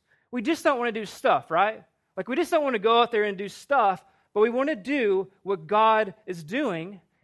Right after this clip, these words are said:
in whatever way God has called each of us individually in this room.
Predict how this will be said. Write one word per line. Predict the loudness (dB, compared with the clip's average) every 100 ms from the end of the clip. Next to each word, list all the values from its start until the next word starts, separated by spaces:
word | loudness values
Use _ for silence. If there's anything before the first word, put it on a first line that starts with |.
| -10
in | -4
whatever | 0 2 2 0 -2
way | -2 -4
God | -2 -2 -2
has | -4
called | -6 -4 -4 -6
each | -8 -6
of | -6
us | -6 -6 -12 _ -10
individually | -6 -4 -2 -2 -2 -4 -4
in | -6 -8
this | -8 -6
room. | -6 -6